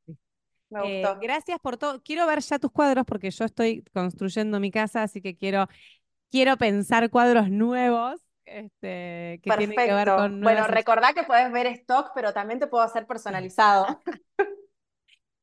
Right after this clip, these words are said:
Speaker 1: Y aparte, mira, no importa que estés en Salta, me lo mandás a, a Ushuaia. O sea, eso no es un problema.
Speaker 2: Sí, sí,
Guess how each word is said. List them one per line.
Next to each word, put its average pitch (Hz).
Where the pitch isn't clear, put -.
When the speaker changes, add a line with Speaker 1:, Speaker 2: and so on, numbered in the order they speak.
Speaker 1:
Y 254
aparte, 359
mira, 294
no 269
importa 415
que 214
estés 214
en 175
Salta, 175
me 180
lo 185
mandás 214
a, 277
a 175
Ushuaia. 170
O 185
sea, 170
eso 196
no 170
es 170
un 160
problema. 160
Speaker 2:
Sí, 453
sí, 392